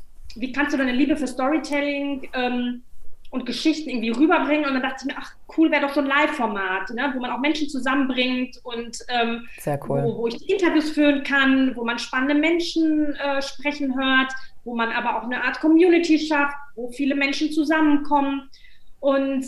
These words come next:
Speaker 1: ähm, ja, so hat sich das dann ergeben.
Speaker 2: <laughs>
Speaker 1: Und dann, ähm, habe ich, äh, erstmal ein Sabbatical genommen, habe das so ein bisschen ausprobiert, ein erstes kleines Event gemacht in München.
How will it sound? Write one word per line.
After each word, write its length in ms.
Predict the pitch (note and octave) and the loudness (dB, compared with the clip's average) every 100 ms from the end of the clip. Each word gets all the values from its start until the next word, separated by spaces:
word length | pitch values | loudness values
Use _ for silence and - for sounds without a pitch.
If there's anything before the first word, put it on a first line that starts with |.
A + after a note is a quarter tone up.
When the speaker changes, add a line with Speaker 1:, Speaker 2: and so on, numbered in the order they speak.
| - | -2
Speaker 1:
ähm, 680 | C4 B3+ B3+ B3 B3+ - - | -2 0 -2 -2 -4 -6 -4
ja, 340 | D#4 E4+ A#3+ | 0 2 0
so 360 | G#3+ C4 C#4+ D#4+ | -2 0 4 4
hat 240 | C4 C#4+ | 2 0
sich 160 | E4 E4 | 0 -2
das 160 | C#4+ - | -2 0
dann 160 | D4+ | 0
ergeben. 720 | D4+ C4 D4 A4 G#3 G3 F#3+ - - - | 2 2 4 2 0 -8 -12 -14 -6 -4
Speaker 2:
<laughs> 340 | - - - | -4 -4 -2
Speaker 1:
Und 200 | B3 A#3 | -2 0
dann, 160 | F#3 A3+ | 0 0
ähm, 840 | B3+ C4+ D4 C#4+ C#4+ C#4+ C#4 - - - - | -2 0 2 2 2 0 -2 -6 -16 -18 -6
habe 180 | D4 C4+ | -2 0
ich, 140 | C4 | 0
äh, 200 | B3+ B3 | 2 4
erstmal 320 | B3+ B3+ B3+ A3+ | 2 0 -2 -2
ein 360 | G#3+ G#3 G3+ | -2 -4 -6
Sabbatical 560 | - - A#3+ B3 D4 D#4+ | -6 -2 0 0 2 2
genommen, 320 | D#4 D#4+ F4+ G#4+ | 4 4 2 0
habe 80 | C4 - | -4 -6
das 120 | A3+ | -6
so 60 | A3 | -6
ein 40 | |
bisschen 200 | - - | -8 -6
ausprobiert, 500 | G4 A4 - E4+ E4+ | -6 -4 -2 0 0
ein 100 | C4+ | -2
erstes 300 | - A#3+ C#4 | -2 -4 -4
kleines 260 | - A3 A3+ | -4 -4 -2
Event 280 | B3+ D#4 F4+ | 0 0 2
gemacht 300 | D#4+ D4+ D#4+ | 2 2 2
in 140 | D4 | 4
München. 640 | D4 D4 D4+ C#4+ C#4+ D4 | 6 4 4 4 4 2